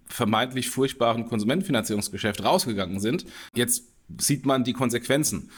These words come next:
Auch in der Finanzkrise wurden diese ganzen Supply Chain Finance, äh, Companies gegründet, weil die Corporates, äh, Probleme hatten, Zugang zu Kapital zu bekommen, weil die Banken, äh, keine Liquidität zur Verfügung gestellt haben.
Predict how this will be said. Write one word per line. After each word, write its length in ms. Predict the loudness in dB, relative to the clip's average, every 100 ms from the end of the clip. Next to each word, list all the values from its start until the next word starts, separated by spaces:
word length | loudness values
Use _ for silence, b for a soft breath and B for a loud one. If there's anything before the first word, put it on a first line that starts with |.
| B 0
Auch 140 | 2
in 40 |
der 80 | 2
Finanzkrise 520 | 0 -2 0 -2 0
wurden 160 | 0 0
diese 120 | 2
ganzen 200 | 2 0
Supply 220 | 0 -2
Chain 120 | -2 -2
Finance, 560 | 0 0 0 -2 0
äh, 340 | 2 2 0 -4
Companies 460 | -2 -2 -2 -2
gegründet, 480 | -2 0 2 2 -2 0
weil 440 | 2 4 2 0
die 220 | -2 -6
Corporates, 560 | 0 0 0 0 0 -2
äh, 140 | -6
Probleme 460 | -8 -2 2 2 2
hatten, 260 | 0 -2
Zugang 320 | -2 0 -2 -2
zu 100 | -4
Kapital 400 | -4 -2 -2 -2
zu 100 | -8
bekommen, 300 | -4 0 2
weil 80 |
die 100 | 0
Banken, 460 | 0 -2 -4 -2 -2
äh, 240 | -2 -2 -2
keine 140 | -4
Liquidität 420 | -2 -4 -4 -4
zur 120 | -4
Verfügung 300 | -4 -6 -8
gestellt 320 | -8 -8 -6 -8
haben. 180 | -10